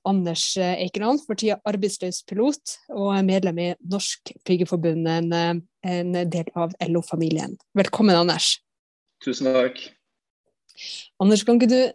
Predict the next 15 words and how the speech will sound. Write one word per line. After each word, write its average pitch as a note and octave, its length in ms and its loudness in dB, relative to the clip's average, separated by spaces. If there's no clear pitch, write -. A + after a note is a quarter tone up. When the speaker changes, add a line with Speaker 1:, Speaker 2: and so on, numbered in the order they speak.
Speaker 1:
starte A#3 300 -2
litt A3 140 2
med A3 120 -2
å A3 140 -4
fortelle G#3+ 340 -6
oss - 460 -10
om G#3 240 -2
den G#3 200 4
tida G3+ 400 4
som G3+ 300 0
dere G3 340 0
i F3 80 0
luftfarten F3+ 480 -4
har G3 320 4
bak A3+ 460 0